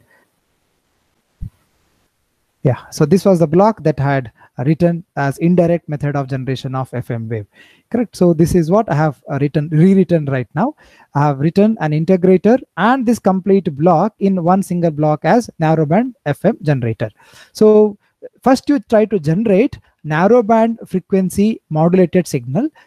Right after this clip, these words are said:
using this basic expression of, uh, uh, expression of six,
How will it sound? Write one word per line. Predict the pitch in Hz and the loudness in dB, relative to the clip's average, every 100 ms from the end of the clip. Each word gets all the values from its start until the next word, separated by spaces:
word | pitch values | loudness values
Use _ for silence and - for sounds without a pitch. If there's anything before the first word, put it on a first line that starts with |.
| - | -2
using | 180 185 175 185 202 - | 2 4 4 0 -2 -6
this | 170 240 - | 0 0 -2
basic | 160 208 220 247 214 - - | 0 2 2 -2 -6 -18 -10
expression | 175 - 180 180 180 196 - | -10 -6 -4 -2 -4 -6 -6
of, | 156 147 - | -4 -4 -6
uh, | 131 131 - | -8 -6 -8
uh, | 147 | -8
expression | 147 - 165 143 143 | -8 -10 -14 -8 -6
of | 131 - | -6 -2
six, | 220 240 - | -2 -2 -8